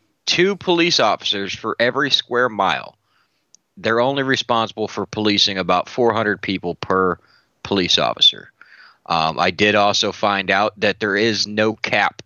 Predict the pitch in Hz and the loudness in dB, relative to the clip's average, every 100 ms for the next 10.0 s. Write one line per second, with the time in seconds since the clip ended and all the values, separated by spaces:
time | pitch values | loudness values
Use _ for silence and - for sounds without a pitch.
0 | _ 92 90 85 92 104 113 117 104 104 | _ -8 -4 -2 -2 -4 -2 0 0 -2
1 | 104 98 92 - 113 95 110 - 98 92 | -4 -4 -4 -2 -2 -2 -6 -6 -2 -2
2 | 92 87 - 110 110 85 71 67 - - | -2 -6 -4 0 0 0 -4 -12 -14 -20
3 | - - - - 120 _ - 131 113 101 | -18 -18 -6 -2 -2 _ -4 0 2 2
4 | 92 87 98 113 - - - 117 113 _ | 0 -2 0 0 -2 -10 -8 -8 -10 _
5 | - 95 - 104 101 95 92 87 85 85 | -4 -4 -2 0 0 2 2 0 -4 -8
6 | 73 71 - - _ _ _ _ _ - | -8 -12 -14 -20 _ _ _ _ _ -2
7 | 101 104 98 101 95 95 98 - 95 92 | 0 0 0 -4 -4 -6 -6 -4 -2 0
8 | 95 90 90 - 85 - - - _ - | 2 0 0 -2 -4 -4 -14 -18 _ -4
9 | 117 110 92 85 - 90 - - - | 0 0 -2 -4 -4 -6 -6 -14 -18